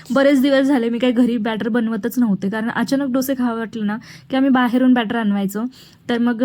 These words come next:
इकडे बरेच दिवस झाले घरी बॅटर बनवलं, सगळं रेडी करून घेतलं, चटणी, सांबार, बटाट्याची चटणी, डोसे बनवायला घेतले आणि अगोदर विजयला बनवून देत होते. नंतर मी आणि आई आम्ही दोघीजणी नाश्ता करून घेऊ.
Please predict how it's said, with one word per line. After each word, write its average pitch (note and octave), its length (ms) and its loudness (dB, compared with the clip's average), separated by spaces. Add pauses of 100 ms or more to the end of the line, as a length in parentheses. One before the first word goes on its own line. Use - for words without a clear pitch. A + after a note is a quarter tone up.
(100)
इकडे B3+ 200 0
बरेच B3+ 280 0
दिवस A#3+ 220 0
झाले A3 300 -2
घरी A#3 280 -2
बॅटर A3 280 -4
बनवलं, G3+ 380 0
सगळं G#3+ 460 -2
रेडी A#3 260 2
करून A3+ 280 -4
घेतलं, G#3+ 260 -4
चटणी, A3 480 -4
सांबार, G#3+ 460 -4
बटाट्याची G#3 500 -4
चटणी, G#3 360 -8 (400)
डोसे D4+ 280 4
बनवायला C4+ 380 2
घेतले G#3+ 360 0 (400)
आणि A3+ 280 0
अगोदर B3+ 340 0
विजयला A#3+ 400 2
बनवून A3+ 320 0
देत A3+ 160 -2
होते. A3 220 -4
नंतर A3 340 -4
मी A#3+ 200 2
आणि A3+ 260 -2
आई G#3 260 -4
आम्ही G3+ 220 -2
दोघीजणी G#3+ 500 -2
नाश्ता G#3+ 300 -4
करून G3+ 280 -4
घेऊ. G3+ 280 0